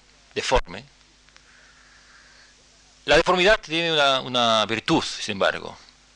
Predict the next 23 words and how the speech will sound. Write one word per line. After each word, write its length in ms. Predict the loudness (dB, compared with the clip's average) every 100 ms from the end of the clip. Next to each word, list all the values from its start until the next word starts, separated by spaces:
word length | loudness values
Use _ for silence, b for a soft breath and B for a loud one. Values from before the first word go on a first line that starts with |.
| _ -2
Logra 500 | 0 2 2 2 0
generar, 580 | -2 0 2 2 0 -6
eh, 580 | -8 -4 -4 -4 -8 -10
esta 240 | -10 -4 -4
mano 520 | 0 -2 -2 -4 -6
inmensa, 720 | -8 -8 -8 -6 -8 -10 -10 B B B B B -8
esta 240 | -4 -4
cara 240 | -2 -2 -2
extraña, 600 | -4 -2 -2 -2 -10 -12 -16
esos 160 | -10 -4
cuerpos 640 | 0 0 0 -8 -8 -14 B B B B B _
con 160 | -10 -8
formas 320 | -4 -2 0
eróticas 520 | 2 0 0 -6 -6
pero 540 | -6 -2 0 0 -4 -12 -20 -20 -20 -20 _
perversas, 720 | -2 0 0 -4 -10 -10 -14 B B B B
generan 420 | -4 0 2 2 -2
una, 680 | -2 -2 -2 -2 -2 -4 -10
una 200 | -10 -8
sensación 800 | -8 -8 -8 -4 -2 -2 -4 -14 -18
muy 120 | -14 -8
fuerte. 500 | 0 0 0 -10 -18 -20 -20
Eh, 340 | -20 -18 -20